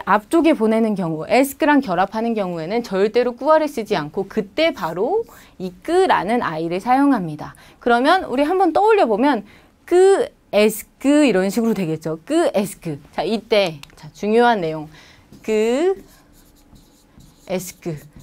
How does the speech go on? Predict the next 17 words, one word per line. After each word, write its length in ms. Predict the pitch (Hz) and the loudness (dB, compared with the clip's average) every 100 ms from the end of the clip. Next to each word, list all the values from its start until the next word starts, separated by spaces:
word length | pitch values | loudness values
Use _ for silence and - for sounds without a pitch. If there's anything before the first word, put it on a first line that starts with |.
| - | -10
자, 120 | 170 | -10
대놓고 720 | 170 220 269 302 302 226 202 | -4 0 2 0 0 0 2
여기 260 | 170 175 - | 0 -4 -6
으, 60 | |
으, 500 | 208 214 180 202 170 - - - | -2 -2 0 -2 -2 -6 -20 -6
모음이 420 | 202 233 240 226 | 2 4 4 2
충돌하고 560 | - 320 339 320 233 208 | 2 4 6 4 2 0
있죠? 400 | 156 - 247 240 | -2 0 0 0
어, 100 | 190 | -6
이런 240 | 180 208 | -2 -2
경우에는 500 | 208 180 165 160 226 - | -2 -4 -6 -6 -6 -6
안 160 | 170 | -8
돼, 80 | 180 | -4
안 160 | 160 147 | -4 -4
돼. 100 | 147 | -6
우리 220 | 156 185 | -6 -4
항상 460 | 233 247 247 330 | -2 -2 0 0